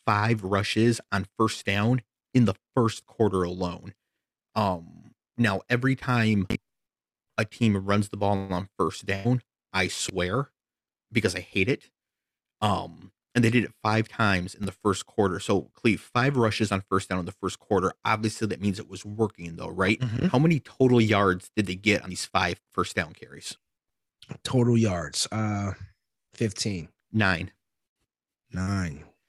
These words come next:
Speaker 1: you
Speaker 2: Mixon?
Speaker 1: would, yeah, so total. So
Speaker 2: Wow, okay.
Speaker 1: five carries on first down for nine total yards. So on average, you're starting at second and eight because it's just, like, clearly you couldn't run. So,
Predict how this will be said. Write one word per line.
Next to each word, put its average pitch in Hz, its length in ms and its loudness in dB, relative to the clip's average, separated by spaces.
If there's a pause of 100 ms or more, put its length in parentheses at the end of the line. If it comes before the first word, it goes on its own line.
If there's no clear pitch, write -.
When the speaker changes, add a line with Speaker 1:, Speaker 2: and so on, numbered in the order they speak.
(260)
Speaker 1:
you 113 60 4
Speaker 2:
Mixon? 139 280 6
Speaker 1:
would, 170 120 4 (580)
yeah, 135 220 4 (120)
so - 180 4
total. 98 420 0 (580)
So 101 380 4
Speaker 2:
Wow, 98 220 -6
okay. 101 220 -8
Speaker 1:
five 123 220 2
carries 123 300 2
on 110 80 2
first - 260 0
down 92 180 0
for - 100 0
nine 98 260 2
total 98 240 0
yards. 87 420 -6
So 113 100 2
on 107 200 2
average, 113 400 2
you're 95 80 -4
starting 95 380 -2
at - 80 -18
second 98 340 -2
and 90 300 -6 (1400)
eight 82 240 -14
because 107 260 -8
it's 113 100 0
just, 120 200 2 (100)
like, 117 200 2 (360)
clearly 139 340 4
you 117 120 4
couldn't 101 260 0
run. 85 260 -2
So, 98 340 2